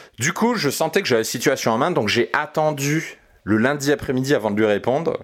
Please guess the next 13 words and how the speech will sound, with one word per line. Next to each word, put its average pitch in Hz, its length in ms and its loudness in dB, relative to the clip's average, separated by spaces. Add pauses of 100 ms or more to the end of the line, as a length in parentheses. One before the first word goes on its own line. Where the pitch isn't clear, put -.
Je - 180 -10
me 90 80 0
suis - 160 -2
un 110 60 0
petit - 160 -6
peu 143 120 2
fait 113 180 0
peur, 135 320 2
mais 90 420 2
je - 80 -4
me 98 80 2
suis 101 220 -6
dit, 110 220 -6